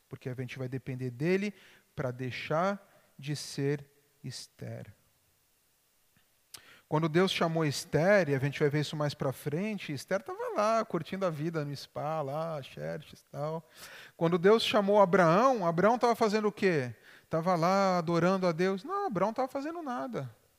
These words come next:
Abraão tava lá no ordinário da vida, fazendo as coisas dele, Deus chamou Abraão. Quando Deus chamou Jacó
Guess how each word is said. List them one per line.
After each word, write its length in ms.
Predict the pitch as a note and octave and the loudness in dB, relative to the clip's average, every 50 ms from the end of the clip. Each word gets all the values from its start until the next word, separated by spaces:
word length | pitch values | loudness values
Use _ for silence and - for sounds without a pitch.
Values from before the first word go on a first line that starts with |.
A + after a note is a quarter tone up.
| _ _ _ _ _ _ _ _ | _ _ _ _ _ _ _ _
Abraão 220 | F3+ - A3 B3+ | -10 -10 -10 -8
tava 220 | B3 C#4+ D4 D#4 D#4 | -8 -6 -6 -6 -6
lá 180 | C4+ B3+ C4 | -6 -6 -6
no 80 | B3 A3 | -6 -6
ordinário 500 | A3 G#3+ G#3 A3+ A3 G#3 G#3 G#3 G#3+ G#3 | -6 -6 -6 -6 -4 -4 -2 -2 -4 -4
da 140 | F#3+ F3+ E3+ | -6 -6 -6
vida, 360 | D#3 F3 F3+ G3+ F#3 E3+ D3+ | -6 -8 -8 -8 -8 -8 -8
fazendo 380 | - - D3+ D3+ D3+ E3 E3 | -6 -6 -6 -6 -6 -6 -6
as 140 | D#3+ D3 - | -6 -8 -8
coisas 360 | - D#3 D#3+ E3 D#3+ D#3 C#3+ | -8 -8 -8 -8 -8 -10 -10
dele, 320 | C#3 C3 C3+ D#3 F3 F#3 F#3 | -10 -8 -8 -8 -8 -10 -10
Deus 200 | D3 C#3 D3 D3+ | -10 -10 -10 -10
chamou 260 | - - G3+ F#3+ G3 | -12 -12 -10 -8 -8
Abraão. 460 | G3+ F#3 D3+ D3 C#3 C#3+ D3+ E3 E3 - - - - - - - - - - _ | -8 -8 -6 -6 -6 -6 -6 -8 -10 -14 -18 -20 -20 -20 -20 -20 -20 -20 -12 _
Quando 220 | - E3+ E3 E3+ | -2 -2 0 4
Deus 180 | E3 F#3+ G3+ G3+ | 4 6 6 6
chamou 320 | - G#3+ G3+ F#3+ G3 G3+ F3+ | 4 2 4 4 4 2 4
Jacó 800 | D#3 F3+ F3 D#3+ - - - F3 F3+ G#3 A#3 A#3 A3 F3+ C#3 | 4 4 4 4 2 0 4 6 6 8 8 6 6 4 2